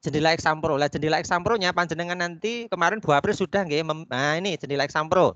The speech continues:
Sudah tampil nggih di sini, panjenengan pilih sekolah nulis S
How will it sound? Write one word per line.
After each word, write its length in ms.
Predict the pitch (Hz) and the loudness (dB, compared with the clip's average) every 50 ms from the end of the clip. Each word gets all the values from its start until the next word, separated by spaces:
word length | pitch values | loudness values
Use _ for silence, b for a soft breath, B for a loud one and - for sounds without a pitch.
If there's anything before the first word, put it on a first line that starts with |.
| - _ - | -2 _ -20
Sudah 320 | - - 156 139 160 156 147 131 127 117 101 - - | -14 -10 -8 -6 -6 -6 -6 -6 -8 -8 -8 -6 0
tampil 560 | - 131 135 139 143 139 202 202 202 196 175 | 0 0 0 0 0 2 2 4 4 2 0
nggih 160 | 180 202 - | 0 0 0
di 80 | 180 160 | -2 -4
sini, 240 | - 180 180 214 214 - | -4 -4 -4 -4 -4 0
panjenengan 560 | - 180 180 151 156 143 160 165 165 170 160 | 0 0 0 0 -2 -4 -4 -4 -4 -6 -4
pilih 240 | - 180 180 175 196 | -4 -2 0 0 0
sekolah 400 | 190 196 190 190 185 190 190 175 | 0 -2 0 0 2 2 2 2
nulis 320 | 180 185 185 185 165 - | 0 0 0 -2 -2 -2
S 160 | - 180 170 | -2 -4 -4